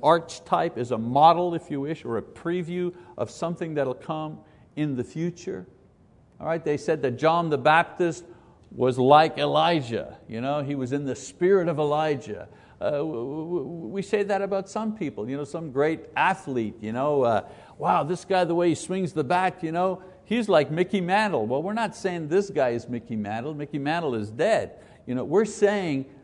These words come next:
this guy plays like and has an attitude like Mickey Mantle, power hitter, and so on and so forth. Well,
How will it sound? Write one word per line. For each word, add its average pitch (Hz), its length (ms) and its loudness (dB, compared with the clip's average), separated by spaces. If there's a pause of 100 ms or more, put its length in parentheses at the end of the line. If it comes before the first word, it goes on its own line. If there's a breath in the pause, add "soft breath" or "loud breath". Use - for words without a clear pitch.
this 208 340 2
guy 160 480 2 (180)
plays 190 540 2
like 113 440 2
and 110 140 -4
has 143 240 -2
an 139 120 0
attitude 151 600 -2
like 165 380 -4
Mickey 190 340 -2
Mantle, 185 440 -4
power 190 500 4
hitter, 143 380 2
and 113 140 -4
so 151 200 -4
on 147 100 -6
and 123 100 -6
so 160 160 -4
forth. - 220 -8 (220 loud breath)
Well, 143 340 6